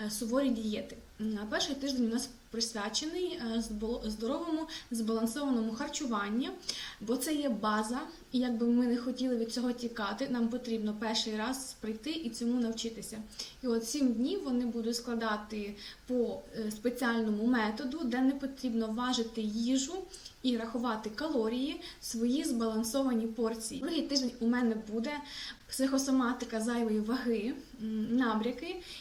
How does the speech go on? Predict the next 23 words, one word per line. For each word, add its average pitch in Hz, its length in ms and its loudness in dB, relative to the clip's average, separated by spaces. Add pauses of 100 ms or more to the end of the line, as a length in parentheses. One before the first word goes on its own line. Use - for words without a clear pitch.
(120)
і 269 140 4
ми 262 140 6
почнемо 240 720 4
працювати 240 840 0
із, 240 420 -2
е, 214 180 0 (160)
насиченням 233 580 2
і 233 60 0
голодом, 220 560 -2 (260)
тому 254 320 6
що 233 180 0 (140)
це 254 320 0
одна 233 400 2
із 220 160 -2
проблем, 220 540 -2 (200)
е, 226 140 -2 (340)
у 262 160 6
жінок, 233 500 2 (200)
е, 220 180 -8 (180)
ну, 262 60 4
в 214 80 -2
українських 220 640 0
жінок, 226 420 0